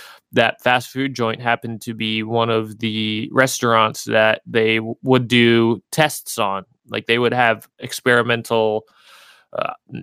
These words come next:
m-, menu items, and this one in particular also had the automatic, automatic serving machine, um, automatic teller, I guess you could say. It was an A T M, but for, for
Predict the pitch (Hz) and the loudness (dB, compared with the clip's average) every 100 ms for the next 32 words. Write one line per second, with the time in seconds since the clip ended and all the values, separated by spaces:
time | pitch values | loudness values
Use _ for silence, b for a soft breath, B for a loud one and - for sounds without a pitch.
0 | - 131 127 156 160 143 147 160 165 160 | -4 0 0 2 0 2 0 -2 -6 -10
1 | - _ 131 123 120 120 - _ _ - | -16 _ -8 -6 -6 -8 -14 _ _ 0
2 | 131 131 131 123 131 120 131 131 123 143 | 0 2 0 0 -2 -2 -2 0 0 0
3 | 113 120 123 131 127 123 120 120 - 117 | 0 0 0 -2 0 0 2 0 2 0
4 | 120 123 123 123 - _ _ _ _ _ | 2 2 2 2 -2 _ _ _ _ _
5 | 123 123 127 123 127 127 _ _ _ _ | 2 2 2 2 0 -4 _ _ _ _
6 | - - 156 156 139 123 113 - 123 120 | -12 0 4 6 4 0 -2 -8 -8 -6
7 | 123 104 92 - _ _ _ _ _ - | -4 -6 -8 -14 _ _ _ _ _ -14
8 | - 117 107 104 101 - b b b b | 0 4 4 2 -2 -10 b b b b
9 | b 127 127 127 127 120 - 135 127 104 | b 2 2 0 -2 -2 -2 0 2 0
10 | 92 _ _ _ _ 110 107 - 107 107 | -6 _ _ _ _ -4 -2 -4 -10 -10
11 | 98 101 98 107 113 113 131 135 - 131 | -10 -6 -2 -2 -2 -2 2 2 4 4
12 | 131 120 113 107 - 113 110 104 - _ | 4 2 -2 -4 -4 -2 -2 -4 -10 _
13 | - 107 104 101 117 | -4 -2 -2 -4 -8